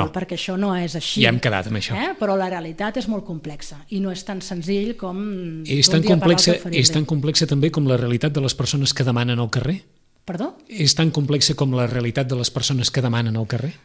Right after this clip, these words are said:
Speaker 2: Sí, aquesta també és molt
Speaker 1: Aquesta
Speaker 2: complexa.
Speaker 1: també és molt complexa.
Speaker 2: Aquesta és molt complexa. Aquí tenim persones que venen, doncs, a demanar, doncs, que a vegades, eh, el treba-, no hi podem fer un treball perquè van i venen, no, ni, ni estan aquí a Sitges. O sigui, persones en, en els quals la,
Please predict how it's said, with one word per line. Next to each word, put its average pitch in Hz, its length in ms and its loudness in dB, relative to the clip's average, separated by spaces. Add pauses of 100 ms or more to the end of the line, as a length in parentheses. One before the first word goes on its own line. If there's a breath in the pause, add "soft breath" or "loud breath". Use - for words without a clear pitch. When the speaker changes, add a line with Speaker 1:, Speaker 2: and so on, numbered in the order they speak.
(120)
Speaker 2:
Sí, 160 260 -10
aquesta 156 240 -10
també 175 180 -6
és 160 60 -8
molt 185 160 -6
Speaker 1:
Aquesta 180 80 0 (220)
Speaker 2:
complexa. 160 80 2
Speaker 1:
també 131 160 6
és 107 80 2
molt 120 120 4
complexa. 101 440 -4
Speaker 2:
Aquesta 175 240 -12
és 180 60 -6
molt 180 120 -6
complexa. 175 360 -4
Aquí 170 140 -6
tenim 185 240 -2
persones 185 460 -6
que 185 140 -6
venen, 175 400 -4
doncs, 170 240 -6
a 170 80 -4
demanar, 175 560 -2
doncs, 190 240 -4
que - 120 -8
a 175 60 -2
vegades, 170 400 -2
eh, 180 160 -2 (380 loud breath)
el 175 100 -8
treba-, 175 280 -4
no 202 120 2
hi 196 60 2
podem 196 260 2
fer 202 120 -4
un 190 60 0
treball 185 320 0
perquè 226 280 -6
van 175 160 -4
i 165 80 -4
venen, 180 340 -4
no, 165 160 -6
ni, 170 320 -4
ni 170 180 -6
estan 185 300 -4
aquí 170 160 -8
a - 20 -6
Sitges. 185 420 -10
O 165 40 -12
sigui, 165 300 -8
persones 175 480 -6
en, 180 360 -6
en 190 160 -6
els 175 140 -6
quals 180 200 -8
la, 180 200 -4